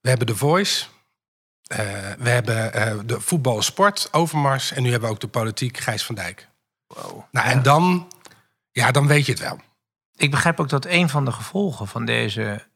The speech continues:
Speaker 2: eh, toestand is dat jij bijvoorbeeld een slechte relatie met je kind hebt
Speaker 1: Ja.
Speaker 2: nu.
Speaker 1: Die heb ik dus ook, eh, want blijkbaar is in die hele, ja, die hele korte onderzoeksperiode van, eh, van, eh,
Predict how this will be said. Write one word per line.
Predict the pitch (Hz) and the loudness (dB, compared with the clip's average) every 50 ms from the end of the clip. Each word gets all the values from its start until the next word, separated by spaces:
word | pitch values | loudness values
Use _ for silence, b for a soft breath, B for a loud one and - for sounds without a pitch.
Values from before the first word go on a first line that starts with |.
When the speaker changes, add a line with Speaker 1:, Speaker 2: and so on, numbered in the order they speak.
| _ - | _ -14
Speaker 2:
eh, | - 127 113 113 110 107 104 107 - | -8 -6 -6 -6 -6 -6 -8 -8 -6
toestand | - 139 135 127 - - 113 107 98 | -4 -2 -2 -2 -4 -6 -8 -8 -8
is | 113 110 | -8 -8
dat | - 139 131 - | -6 -6 -6 -4
jij | 123 110 110 104 | -4 -6 -6 -6
bijvoorbeeld | 117 113 - 120 113 - - | -8 -8 -6 -6 -6 -6 -8
een | 110 104 | -8 -6
slechte | - - 147 - - 107 | -2 -2 -2 -4 -4 -8
relatie | 107 107 110 - - - - 120 | -8 -6 -6 -6 -6 -6 -6 -8
met | 110 - | -8 -8
je | - 131 - _ | -10 -14 -12 _
kind | - 214 190 156 120 - | -2 0 2 2 0 -2
hebt | 92 87 98 - - - - _ _ | -4 -10 -14 -14 -18 -20 -20 _ _
Speaker 1:
Ja. | - 131 143 - | 0 0 2 2
Speaker 2:
nu. | 107 101 92 92 - _ _ _ _ - B B B B B B B | 2 0 -4 -6 -10 _ _ _ _ -20 B B B B B B B
Speaker 1:
Die | 147 147 156 | 2 2 4
heb | 175 160 | 4 4
ik | 170 151 | 2 0
dus | 151 139 - | 0 -2 -2
ook, | - 165 165 147 - - - - _ - | 0 0 0 0 -2 -6 -14 -16 _ -8
eh, | - 135 131 131 123 | -4 -2 0 0 2
want | 120 135 131 117 | 0 0 0 2
blijkbaar | 131 139 160 185 170 - 143 135 | 4 4 4 4 4 2 0 2
is | 135 - 151 | 2 0 0
in | 139 127 | 0 0
die | 127 123 | 0 0
hele, | 117 131 139 143 143 135 123 117 113 107 104 - B B B B B B B B B B B B | 2 2 2 4 4 2 2 2 0 -2 -4 -8 B B B B B B B B B B B B
ja, | B 117 | B -4
die | 113 110 98 | -2 0 2
hele | - 151 151 139 131 | 2 4 4 2 2
korte | - - 160 147 - - - - | 0 2 0 2 2 0 -2 0
onderzoeksperiode | - 156 165 151 131 131 131 - - 151 139 127 131 131 131 131 127 123 123 104 | 2 2 2 4 4 2 2 0 2 0 2 2 4 4 4 4 4 2 2 0
van, | - - 131 123 120 120 120 123 131 - | 0 0 2 2 2 2 0 -2 -4 -4
eh, | 123 117 120 117 117 120 120 120 | -4 -4 -2 -2 -2 -2 -2 -2
van, | 117 - - 127 120 120 120 120 123 123 | -2 -2 0 0 0 0 -2 -4 -6 -6
eh, | 131 135 120 | -6 -4 -4